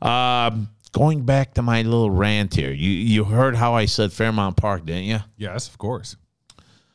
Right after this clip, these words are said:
Speaker 1: Bro, I'm not very happy with that. I'm not very happy that they've changed the name to FanDuel.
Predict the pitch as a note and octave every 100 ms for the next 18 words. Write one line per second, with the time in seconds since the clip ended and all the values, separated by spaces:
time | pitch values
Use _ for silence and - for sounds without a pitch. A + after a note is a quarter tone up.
0 | _ _ D3 E3 F3+ G#3 G3 D#3+ F3 D#3
1 | C#3+ D3+ D#3 A2+ D#2 - - - - _
2 | _ - B2+ D#3 F3+ F#3 C3+ C#3 D3 C3
3 | A#2 C3+ C#3 - G#2 G#2+ A2 A#2 A2+ -
4 | - C3+ D3+ D3 - B2+ A#2+ A#2+ C3 A#2+
5 | F2+ F2+ - _ _ - A#2 - B2+ C3
6 | C3 C3 C#3 G#2+